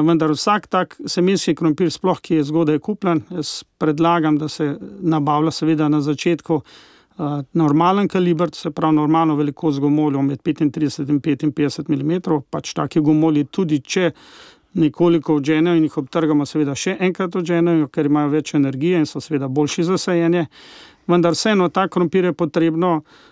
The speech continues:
držati na nižjih temperaturah, tudi doma, seveda ne v toplem stanovanju ali hiši, eh,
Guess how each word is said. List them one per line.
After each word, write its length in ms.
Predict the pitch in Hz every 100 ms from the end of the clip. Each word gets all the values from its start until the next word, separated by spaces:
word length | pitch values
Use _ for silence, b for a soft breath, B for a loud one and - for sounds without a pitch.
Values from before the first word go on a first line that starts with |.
| b -
držati 540 | 160 151 165 160 196
na 220 | 185 160 131
nižjih 440 | 156 185 175 180
temperaturah, 680 | - 151 160 151 - 202 175
tudi 260 | - 175 160
doma, 380 | 143 147 180 170 _
seveda 400 | - 151 147 151
ne 120 | 160
v 100 | 147
toplem 380 | - 139 170 151
stanovanju 560 | - 147 143 160 160 143
ali 160 | 139
hiši, 380 | 131 220 233
eh, 80 | 208